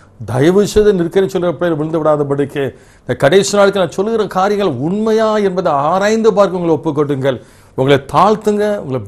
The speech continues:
பெருமையாக்குங்க. காரியம் இப்படி இருக்கிறதா என்று ஆராய்ந்து பாருங்கள்.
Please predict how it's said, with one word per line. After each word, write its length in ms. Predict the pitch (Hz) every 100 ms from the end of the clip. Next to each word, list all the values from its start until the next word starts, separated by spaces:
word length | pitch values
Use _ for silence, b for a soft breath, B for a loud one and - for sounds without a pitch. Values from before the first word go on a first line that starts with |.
| 98
பெருமையாக்குங்க. 880 | 156 214 214 214 208 202 202 208 196 b b b
காரியம் 400 | - 151 185 185
இப்படி 200 | 156 208
இருக்கிறதா 400 | 208 214 214 208
என்று 200 | 214 196
ஆராய்ந்து 460 | 170 175 233 226 208
பாருங்கள். 440 | 196 190 180 170